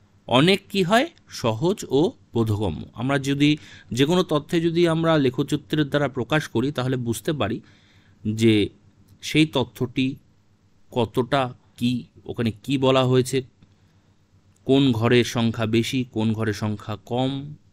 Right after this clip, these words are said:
বা কার সঙ্গে কার তুলনা কেমন করলে কি পাওয়া যাবে। লেখচিত্রকে, মানে লেখচিত্রের মাধ্যমে যদি কিছু প্রকাশ করা হয়, সেই লেখচিত্রটি দেখে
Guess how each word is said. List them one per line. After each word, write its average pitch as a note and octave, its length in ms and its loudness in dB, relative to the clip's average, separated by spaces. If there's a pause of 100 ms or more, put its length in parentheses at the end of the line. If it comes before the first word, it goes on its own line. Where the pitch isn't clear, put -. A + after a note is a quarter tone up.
(1300)
বা G2+ 280 -2
কার G#2+ 240 -6
সঙ্গে A2+ 320 -2
কার G#2+ 200 -2 (120)
তুলনা B2 360 2
কেমন C3 320 -2
করলে C3 280 -2
কি C3+ 160 -10
পাওয়া C3 260 -2
যাবে। C3 280 -4 (520)
লেখচিত্রকে, D#3+ 920 -2 (880)
মানে A2+ 260 2
লেখচিত্রের D#3 640 -2
মাধ্যমে C#3 440 -2
যদি F3+ 180 -4
কিছু - 220 -8
প্রকাশ B2 360 -6
করা C3 180 -6
হয়, D#3 80 -8
সেই - 180 -6
লেখচিত্রটি D3+ 760 -6
দেখে B2+ 320 -4